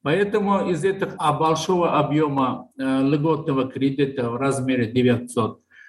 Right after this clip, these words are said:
миллионов долларов С Ш А. Тогда это действительно, это были существенные финансовые ресурсы. И мы получили более шестьсот миллионов.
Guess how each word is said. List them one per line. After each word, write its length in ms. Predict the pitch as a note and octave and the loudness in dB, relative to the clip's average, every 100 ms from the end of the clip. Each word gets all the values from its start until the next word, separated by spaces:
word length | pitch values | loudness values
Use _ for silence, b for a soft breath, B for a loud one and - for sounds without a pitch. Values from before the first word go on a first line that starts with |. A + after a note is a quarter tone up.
| B _ | B _
миллионов 760 | C3 C#3 C#3+ C3+ A#2+ - - A2+ | 0 4 4 4 2 0 -8 -2
долларов 420 | E3 F#3 G#3+ G#3 | 0 2 2 0
С 120 | G#3+ | 0
Ш 180 | G3+ G3+ | 0 0
А. 340 | G3+ A3 G#3+ - | 0 0 -4 -4
Тогда 340 | C3+ B2+ C3+ | -4 0 0
это 420 | A#2+ B2 B2+ A#2+ - - | 0 -2 -2 -2 -4 -10
действительно, 600 | C3 B2 F3 F3 F3+ F3+ | -8 -2 -2 0 2 0
это 540 | E3+ D#3 D3 D3 D#3 | 0 -2 -2 0 -2
были 500 | D3 D3 C#3+ C#3+ - b b b _ | 0 0 2 -2 -6 b b b _
существенные 800 | - C#3+ - D#3+ D3+ D3+ C#3+ C#3 | -4 -2 0 0 0 0 2 2
финансовые 540 | C#3+ C#3 C3+ C3 B2+ | 2 4 4 2 2
ресурсы. 680 | B2 A#2+ B2+ A#2+ - A#2+ - B B B B _ | 2 2 -2 -2 -2 -4 -4 B B B B _
И 160 | E3 G3+ | -2 0
мы 260 | F#3+ G3 | 0 0
получили 500 | G3 D3+ D3+ D#3+ E3 | 0 0 0 0 0
более 440 | D3+ C3+ C#3 C#3+ C3+ | 0 0 0 0 0
шестьсот 600 | - C3 - B2 A2 - | 0 -2 0 -2 -2 -2
миллионов. 460 | G#2 G2+ F2 - | -2 -2 -4 -10